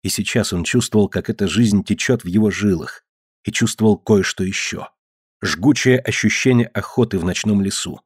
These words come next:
Знание, что он охотится, и на него охотятся, и что охотник и добыча — самая главная дичь – человек. Дикар нес смерть в колчане, висевшем на плече, смерть в ноже за поясом.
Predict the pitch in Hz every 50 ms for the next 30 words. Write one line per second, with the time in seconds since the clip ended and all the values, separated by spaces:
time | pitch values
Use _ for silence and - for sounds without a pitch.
0 | _ _ _ _ _ _ _ _ _ - 90 92 117 131 131 120 107 - - -
1 | 113 107 _ - 127 135 113 98 - - - 98 - - 90 - - - - -
2 | _ _ _ _ _ - 139 131 127 127 127 131 123 113 104 95 - - - -
3 | - 107 92 - 95 - - - - - - _ _ _ _ _ _ _ - 113
4 | 110 - - 110 104 101 - - 139 - - 117 110 - - 110 95 98 95 90
5 | 110 143 127 - - 110 92 - _ _ _ _ _ _ - - - - 123 117
6 | 113 117 113 92 85 104 110 113 110 98 104 101 101 101 95 87 85 92 - -
7 | - - - _ _ _ _ _ _ - - - 110 98 90 90 92 90 - -
8 | - - _ _ _ _ _ _ _ _ _ _ _ _ _ _ _ _ _ _
9 | _ _ _ _ _ - 90 80 92 - - 127 123 113 117 117 113 101 - -
10 | - - 110 113 104 82 - - - - - 98 85 - - - 120 117 110 95
11 | 90 85 82 - - 104 - - 104 98 92 87 - 92 90 - - - 87 80
12 | 87 - _ - - - - - 104 107 110 104 - - - - - 90 87 95
13 | 95 85 78 87 95 82 69 82 - - - 87 - - - - - - -